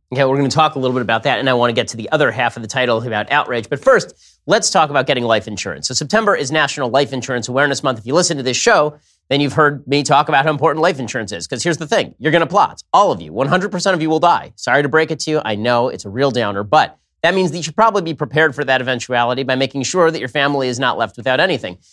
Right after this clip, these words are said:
Here's the thing, forty percent of Americans still don't have life insurance. So if anything were to happen to your, to you, your family could be left in a really difficult financial situation.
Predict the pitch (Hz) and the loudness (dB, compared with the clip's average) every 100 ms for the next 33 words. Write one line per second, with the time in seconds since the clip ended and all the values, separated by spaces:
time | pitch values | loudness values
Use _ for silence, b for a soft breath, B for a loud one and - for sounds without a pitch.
0 | _ 233 226 185 127 87 87 202 233 185 | _ 4 4 2 -2 -4 0 2 2 0
1 | 165 160 135 131 127 120 120 - 165 156 | -2 -2 -2 0 2 0 -2 -2 0 0
2 | 143 127 123 113 107 113 101 101 73 - | 0 0 -2 0 -2 -4 -10 -10 -12 -10
3 | - 196 123 101 147 139 147 131 110 147 | -2 2 2 0 -2 -2 0 0 2 2
4 | 156 160 131 110 104 _ _ _ - 113 | 2 -2 -4 -4 -4 _ _ _ -8 0
5 | 170 165 151 151 147 151 139 135 135 135 | 4 4 2 2 2 2 0 0 0 0
6 | 139 120 143 156 131 117 127 135 131 120 | -2 -2 0 0 -2 -6 -6 -4 -4 -4
7 | 104 110 117 - 160 175 98 | -6 -8 -10 -2 2 2 -2